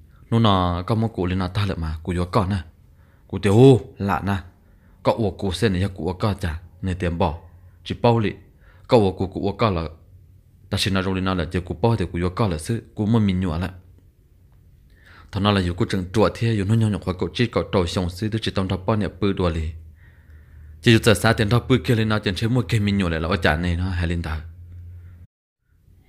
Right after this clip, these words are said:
Ừ, xí chả, xí chả nữa, hai khó tiền vô cú sư, cú tiền cú chỉ cả, ta chỉ cú sợ xa tiền nhân hãy đa thiết sư. Tôi khó ít sự mà nơi cấm mốt cú tiền mấy cao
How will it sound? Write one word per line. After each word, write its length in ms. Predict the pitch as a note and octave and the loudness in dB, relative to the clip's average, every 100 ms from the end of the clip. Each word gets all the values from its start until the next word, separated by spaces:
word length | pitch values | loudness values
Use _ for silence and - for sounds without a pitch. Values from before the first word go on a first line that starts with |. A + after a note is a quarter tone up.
| _ | _
Ừ, 100 | - D3 | 0 2
xí 180 | - | 2
chả, 240 | D3 A#2+ A2+ | 2 4 4
xí 200 | - C#3+ | 2 -2
chả 220 | - G#2+ | 2 2
nữa, 100 | A#2+ | 2
hai 180 | G#2+ A2 | 0 -2
khó 160 | - A#2 | 0 0
tiền 280 | G#2+ G2 G#2 | 0 0 0
vô 120 | A#2 | 0
cú 260 | - A2 | -2 -4
sư, 340 | A2 C3 B2 A#2+ | -2 -4 -4 -4
cú 180 | - A2 | -2 0
tiền 200 | - A2+ - | 2 0 2
cú 120 | G#2+ | -2
chỉ 160 | - F2+ | 0 -4
cả, 480 | F2+ E2+ D#2 E2 F#2+ | 0 0 0 -2 -4
ta 60 | A#2 | -4
chỉ 140 | G#2+ - | -4 -4
cú 80 | |
sợ 160 | F2+ F2 | 0 0
xa 180 | - G2 | 2 0
tiền 200 | F#2+ G#2 | 2 2
nhân 140 | A2 | 2
hãy 180 | F2+ F2 | 2 0
đa 180 | G#2+ G#2+ | 2 2
thiết 180 | F#2+ A#2 | 2 -4
sư. 220 | A2 A#2 A2+ A2+ _ _ _ - - - - - - - - - | -4 -6 -6 -10 _ _ _ -20 -20 -20 -20 -20 -20 -20 -20 -10
Tôi 120 | - - | -8 0
khó 720 | G2 G2+ G#2 G#2 G#2+ G#2+ G#2+ | 4 6 4 4 0 -2 0
ít 140 | C3 - | -2 2
sự 140 | G#2+ | 2
mà 100 | F#2+ | 2
nơi 120 | F#2+ | 0
cấm 200 | F#2 G2+ | 0 2
mốt 140 | B2 A#2+ | 2 0
cú 140 | G2 | -4
tiền 160 | F#2+ F2+ | 0 2
mấy 100 | F#2 | 2
cao 180 | F#2 | 2